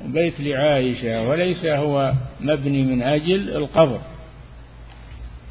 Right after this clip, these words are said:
وإنما دفن الرسول صلى الله عليه وسلم فيه محافظة عليه من الغلو، فلو ب-، أبرز قبره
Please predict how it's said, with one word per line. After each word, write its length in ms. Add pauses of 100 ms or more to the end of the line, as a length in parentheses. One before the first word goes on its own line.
(800)
وإنما 720
دفن 400
الرسول 520
صلى 160
الله 320
عليه 260
وسلم 840
فيه 520
محافظة 960
عليه 460
من 200
الغلو، 600 (1600)
فلو 360
ب-، 160
أبرز 560
قبره 840